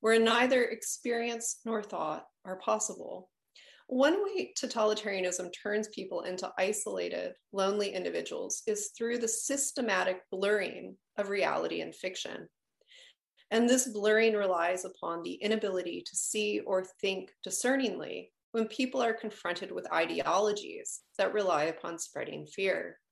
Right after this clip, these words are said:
Arendt writes, "Just as terror, even in its pre-total, merely tyrannical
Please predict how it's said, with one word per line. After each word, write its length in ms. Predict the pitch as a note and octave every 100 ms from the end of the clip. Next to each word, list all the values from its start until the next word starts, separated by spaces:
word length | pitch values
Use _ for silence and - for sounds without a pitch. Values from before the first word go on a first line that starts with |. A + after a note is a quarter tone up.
| _ _ _ _ _ -
Arendt 340 | G#3 G#3 G3
writes, 380 | G3+ F3 - -
"Just 480 | G#3 - C4 - -
as 160 | G#3 -
terror, 680 | - G3+ G3 F3+ F3+ F3 - _ _ _ -
even 200 | C#4 F#4+
in 100 | G4
its 180 | G#3+ F#3+
pre-total, 720 | - - C4 B3+ - G#3 G3
merely 640 | F#3+ F#3+ G3+ G#3+ G3+ G3 - - _ _ -
tyrannical 500 | F#3 F3+ F#3+ F#3+